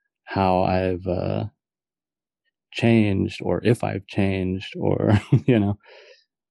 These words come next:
Um, so yeah, I just wanted to talk about it. I'm curious if,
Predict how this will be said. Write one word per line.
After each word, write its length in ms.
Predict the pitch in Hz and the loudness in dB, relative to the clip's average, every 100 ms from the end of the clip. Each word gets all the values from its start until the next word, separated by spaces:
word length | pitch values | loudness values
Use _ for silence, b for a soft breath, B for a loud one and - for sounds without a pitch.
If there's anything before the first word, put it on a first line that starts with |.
| _ | _
Um, 440 | 104 98 95 101 - _ _ _ _ _ _ _ _ _ _ _ _ _ _ _ - | -4 -2 -2 -4 -8 _ _ _ _ _ _ _ _ _ _ _ _ _ _ _ -8
so 100 | 110 | -2
yeah, 220 | 107 104 - | -2 -2 -4
I 80 | 110 | -2
just 260 | 107 107 - _ _ _ _ _ _ _ _ _ - | 0 0 -4 _ _ _ _ _ _ _ _ _ 0
wanted 220 | 98 98 | 2 2
to 80 | 98 | 0
talk 220 | 101 104 | 0 0
about 200 | 104 95 | 0 2
it. 40 | |
I'm 120 | 98 104 | 2 2
curious 380 | 117 107 104 | 4 4 2
if, 80 | 104 | -4